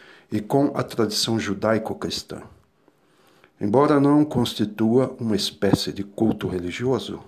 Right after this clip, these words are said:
seu programa de recuperação ético-espiritual pode fazer com que os seres humanos permaneçam serenos.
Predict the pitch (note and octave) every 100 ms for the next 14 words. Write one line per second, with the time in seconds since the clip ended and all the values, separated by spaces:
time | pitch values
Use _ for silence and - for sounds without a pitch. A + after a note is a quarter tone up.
0 | - - C#3+ C#3 A2 G#2 C3+ C3 F#2+ G#2
1 | G#2 G2 F2+ - F#2 - B2+ A#2 - -
2 | F#2 - E2 - D#2+ E2 F2+ - - -
3 | - - - - - B2+ C3 C3 A2+ C3+
4 | C3 C3+ - B2+ - B2+ A#2+ A2 G#2+ G#2+
5 | A#2 C#3 C#3 - A#2+ G#2 G2+ F2 G#2 G#2+
6 | A2 - C3 G2+ F2 E2+ - -